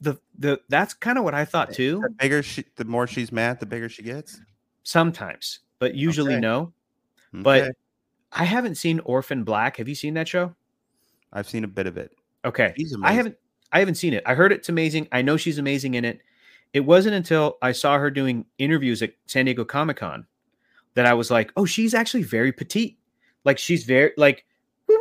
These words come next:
Speaker 1: little petite human. And I'm like, "That's, if they're able to, to get you to see how much different the C G character is in terms of her size and weight and height versus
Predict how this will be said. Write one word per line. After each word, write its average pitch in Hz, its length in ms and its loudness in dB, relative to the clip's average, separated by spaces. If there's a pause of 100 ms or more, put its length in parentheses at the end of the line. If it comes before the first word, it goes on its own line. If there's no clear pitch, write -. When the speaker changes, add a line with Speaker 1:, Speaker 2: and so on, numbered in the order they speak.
(120)
Speaker 1:
little 185 260 2 (280)
petite 180 460 0 (260)
human. 135 480 2 (640)
And 151 120 2
I'm 160 140 4
like, 147 320 4
"That's, 185 440 4
if 139 160 0
they're 202 220 4
able 220 280 2
to, - 260 -2 (220)
to 151 100 -4
get 151 300 4
you 175 120 -2
to 156 160 -8
see 170 340 -2
how 139 260 -2
much 143 240 -2
different 131 420 -4
the - 80 -4
C - 300 -8
G 131 180 -6
character 120 520 0
is 104 360 -4 (460)
in 117 120 -2
terms 127 280 -2
of 110 120 -4
her 113 220 -2
size 127 640 2
and 110 340 -4
weight 123 400 -2
and 107 160 -6
height 127 400 2 (280)
versus 117 680 -2